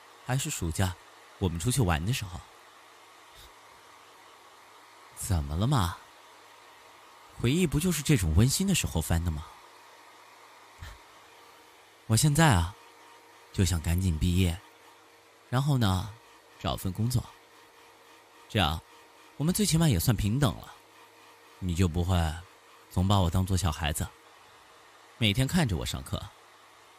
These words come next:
催着我睡觉。到时候我也可以说你，“快快快，都几点了？快睡觉，又熬夜，明天起不来就要迟到了吧？”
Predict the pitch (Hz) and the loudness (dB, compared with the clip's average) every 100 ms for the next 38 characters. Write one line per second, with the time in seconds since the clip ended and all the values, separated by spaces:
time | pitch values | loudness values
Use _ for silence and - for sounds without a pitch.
0 | - - - - 104 90 55 - 101 104 | -20 -20 -6 0 2 2 -2 -6 -6 -6
1 | - - - - - - - - - - | -10 -20 -20 -20 -20 -20 -20 -20 -20 -20
2 | - - - - - - 185 156 170 156 | -20 -20 -20 -20 -20 -4 0 0 0 0
3 | 147 175 220 - 92 98 95 87 - - | 0 0 0 -2 -4 -4 -6 -8 -18 -20
4 | - - - - - - - 180 175 175 | -20 -20 -20 -20 -20 -20 -8 -4 -4 -2
5 | 165 - - - - - 240 190 202 - | -4 -6 -20 -20 -16 -8 -4 -2 -2 -2
6 | - - - - - - 208 226 226 - | -10 -20 -20 -20 -20 -8 -4 -2 -4 -6
7 | - - - - - 202 90 85 82 - | -20 -20 -20 -14 -4 -2 -2 -6 -10 -10
8 | - - - - 104 113 135 - 98 104 | -20 -20 -20 -14 -8 -2 -2 -2 -4 0
9 | 98 101 - - - 202 196 156 160 226 | -2 -4 -16 -20 -6 0 2 2 4 4
10 | 185 117 - | 6 2 -2